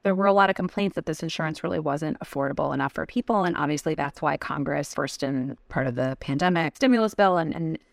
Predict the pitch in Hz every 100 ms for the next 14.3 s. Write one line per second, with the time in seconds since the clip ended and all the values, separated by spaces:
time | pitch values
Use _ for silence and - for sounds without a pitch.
0 | _ - 151 143 151 147 135 143 139 131
1 | 131 - 175 180 233 226 185 170 160 151
2 | 170 156 156 156 - - 120 - 151 104
3 | - - - - 147 - - - 208 175
4 | 165 156 - 135 139 - - 175 165 160
5 | 139 131 - _ _ - 160 147 147 170
6 | 139 - 135 - - - - 170 165 -
7 | - - - - - - - - - -
8 | - - - - - - 160 135 - -
9 | - - - - _ 190 175 170 - 135
10 | - - 208 - - - 151 - 120 120
11 | - 156 165 127 151 135 113 - - -
12 | - - - 240 233 208 165 135 113 -
13 | - 123 - - 233 196 185 156 - -
14 | 139 -